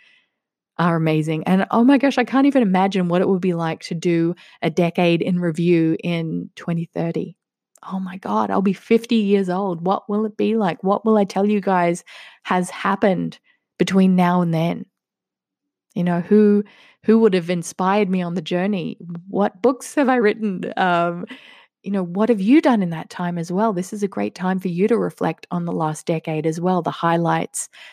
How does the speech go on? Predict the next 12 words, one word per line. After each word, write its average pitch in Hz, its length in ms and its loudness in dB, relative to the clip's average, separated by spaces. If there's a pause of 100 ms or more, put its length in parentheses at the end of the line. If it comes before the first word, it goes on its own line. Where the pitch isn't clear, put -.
(140)
the 202 100 2
lessons, 175 720 0
the 190 140 0
journey, 180 520 0
the 180 140 -4
detours, 180 920 -4
the 185 200 -4
highs, 190 480 0
the 190 140 -2
lows, 180 640 0
the 214 180 -6
in-betweens. 180 800 -4